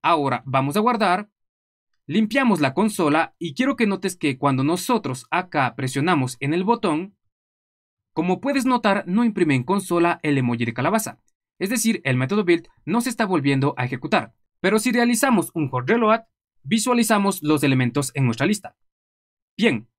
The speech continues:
lo que nosotros tenemos que hacer es envolver nuestra lista dentro de un widget de tipo value list enable builder. Cortamos nuestra lista, por acá utilizamos value list enable builder, por aquí vamos a poner coma.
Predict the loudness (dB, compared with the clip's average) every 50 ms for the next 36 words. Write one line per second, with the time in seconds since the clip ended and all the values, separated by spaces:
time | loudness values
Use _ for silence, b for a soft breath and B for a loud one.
0 | _ _ _ 0 0 4 4 4 4 4 2 0 0 0 0 0 0 2 2 2
1 | 2 2 0 -2 -2 0 2 0 0 0 -2 -2 0 0 0 0 -2 -2 2 2
2 | 2 2 2 2 4 4 4 4 2 2 2 0 0 -2 0 0 0 0 0 0
3 | 0 0 2 2 2 0 -2 -2 -2 -2 -2 -2 -6 _ _ _ _ _ _ _
4 | _ _ -2 0 0 2 2 0 0 2 2 2 2 4 2 2 4 2 0 2
5 | 0 0 0 0 -2 -4 -2 0 -2 -2 -2 -4 -2 0 0 2 2 0 0 0
6 | -2 -4 -4 -4 -4 -4 -2 -2 -2 2 2 0 0 0 -8 -10 _ _ _ _
7 | _ _ _ _ _ _ _ _ _ -4 -4 -2 0 0 2 2 2 2 2 2
8 | 2 2 0 0 -2 -2 -2 -2 -2 -2 -4 _ _ _ _ _ _ -2 -2 -2
9 | 0 2 2 2 0 0 -2 -6 -4 -2 0 0 0 0 0 0 0 -2 -4 -8
10 | -10 -8 -2 0 0 0 2 0 -2 -4 -4 _ -6 -4 -4 -2 -4 -2 0 0
11 | 0 2 2 2 2 2 -2 -2 -4 -10 _ _ _ _ _ _ _ _ _ _
12 | _ _ _ _ _ _ -6 -6 -6 -2 -2 -2 0 0 0 0 -2 -2 -4 -4
13 | -4 -4 -4 -2 0 0 0 0 -2 -4 -4